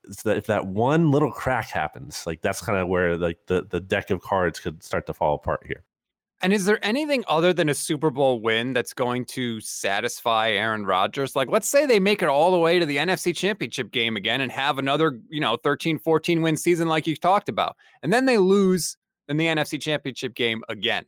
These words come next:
Speaker 2: right? Like, I still think Aaron Rodgers is out the door.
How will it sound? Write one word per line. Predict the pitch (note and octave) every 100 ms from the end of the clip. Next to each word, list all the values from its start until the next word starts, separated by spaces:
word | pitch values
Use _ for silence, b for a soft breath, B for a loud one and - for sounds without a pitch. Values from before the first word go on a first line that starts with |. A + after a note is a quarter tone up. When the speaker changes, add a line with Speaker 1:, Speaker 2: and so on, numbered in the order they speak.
| _ _ _ -
Speaker 2:
right? | D3 G3+
Like, | F3+ D#3+ _ _ _
I | -
still | F#3 - C4
think | G3+ D3
Aaron | D#3+ D3+
Rodgers | D3 D3 D3 C3+
is | C3+
out | C#3 C#3
the | A2+
door. | G2 G3+ G#3+ G3+